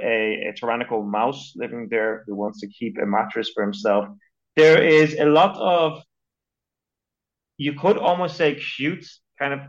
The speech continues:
animalism going on, except it's not really cute. It's not even that the animals are always that nice,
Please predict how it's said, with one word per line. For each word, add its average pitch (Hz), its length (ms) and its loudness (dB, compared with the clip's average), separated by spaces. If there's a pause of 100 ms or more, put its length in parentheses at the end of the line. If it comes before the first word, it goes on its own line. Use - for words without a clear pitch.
(140)
animalism 156 600 0
going 147 280 0
on, 147 220 0
except 139 260 -6
it's 135 100 -10
not 160 220 -4 (100)
really 156 340 -2
cute. 101 280 -12
It's 104 80 -12
not 139 240 -2
even 139 400 -2
that 117 220 2
the 123 80 -6 (120)
animals 120 520 -4
are 117 100 -2
always 117 320 -2
that 104 140 -4 (120)
nice, 110 420 -8